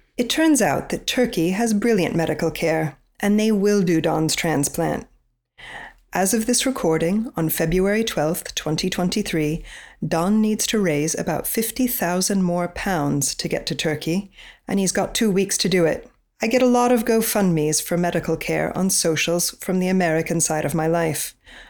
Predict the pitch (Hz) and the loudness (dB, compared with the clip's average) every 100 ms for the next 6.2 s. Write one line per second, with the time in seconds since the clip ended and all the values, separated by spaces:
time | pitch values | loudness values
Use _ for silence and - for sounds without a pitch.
0 | _ - 226 247 247 240 202 190 185 185 | _ -8 0 0 2 2 2 4 4 2
1 | 180 175 - - 156 156 135 _ _ _ | 0 -2 -2 -2 -2 -4 -6 _ _ _
2 | _ - - - _ 185 190 - 180 175 | _ -20 -20 -20 _ 0 0 2 2 2
3 | 175 175 180 175 170 170 165 - 180 196 | 0 0 2 0 0 0 -2 -2 -2 0
4 | 185 151 143 - - 170 160 143 170 175 | 0 0 -2 -2 -2 0 -2 -2 0 0
5 | 165 202 185 165 175 - - 170 - 160 | 2 2 0 0 -2 -2 -2 -2 -2 -4
6 | 180 | -4